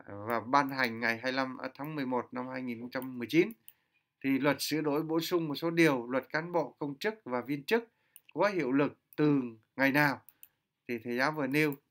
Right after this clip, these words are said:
có hiệu lực từ mùng, mùng một tháng bảy năm hai nghìn không trăm hai mươi là đúng. Đây là phương án A, để chúng ta phải nhớ cái mốc. Còn ba mươi mốt tháng mười hai hai không mười chín là gây nhiễu,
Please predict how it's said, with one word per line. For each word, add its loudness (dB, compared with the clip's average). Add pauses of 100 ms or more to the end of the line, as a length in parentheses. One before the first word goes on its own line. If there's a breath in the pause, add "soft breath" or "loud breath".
(120)
có -4
hiệu -6
lực -4
từ -4
mùng, -8
mùng 0
một 2
tháng -4
bảy 4 (460)
năm -4
hai -2
nghìn -2
không -8
trăm -2
hai -2
mươi 2
là 0
đúng. -2 (300)
Đây -8
là -10
phương -12
án -4
A, 2 (140)
để -10
chúng -10
ta -8
phải -12
nhớ -2
cái -8
mốc. 0 (720 soft breath)
Còn -2
ba 4
mươi -2
mốt 0
tháng -6
mười 0
hai 2
hai -2
không -6
mười -4
chín 2
là -6
gây -2
nhiễu, -2